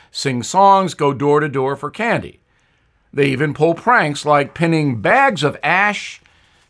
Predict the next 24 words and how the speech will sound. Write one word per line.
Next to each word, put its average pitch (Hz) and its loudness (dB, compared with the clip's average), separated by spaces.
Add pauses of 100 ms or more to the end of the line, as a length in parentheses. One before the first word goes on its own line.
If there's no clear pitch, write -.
to 160 -10
each 139 -6
other's 107 -6 (160)
back. 101 -4 (880)
In 147 0
China, 220 2
they 151 2
mark 165 2
the 156 -4
occasion 151 -4
in 123 -6
private. - -4 (760)
Because 127 0
Beijing 175 2
discourages 143 -2 (160)
any 208 0
outward 170 0
display 175 -4
of 131 -2
religion, 123 -2
especially 117 -4
ashes 120 -2
on 98 -8
Wednesday, 117 -6